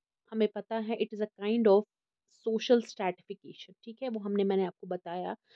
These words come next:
सोशल स्ट्रैटिफिकेशन जो होता है, डिवीजन होता है, उम, <clears throat> सॉरी, जो सोशल स्ट्रैटिफिकेशन होता है, it is the division of the society into different stratas, डिफरेंट लेयर्स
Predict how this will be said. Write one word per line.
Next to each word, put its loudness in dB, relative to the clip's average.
सोशल 0
स्ट्रैटिफिकेशन -4
जो 6
होता -6
है, -6
डिवीजन 6
होता -2
है, -2
उम, -6
<clears throat> -12
सॉरी, -10
जो 0
सोशल -4
स्ट्रैटिफिकेशन -2
होता -6
है, -6
it -8
is -8
the -8
division 2
of 2
the -8
society -8
into -2
different 0
stratas, -2
डिफरेंट -6
लेयर्स 6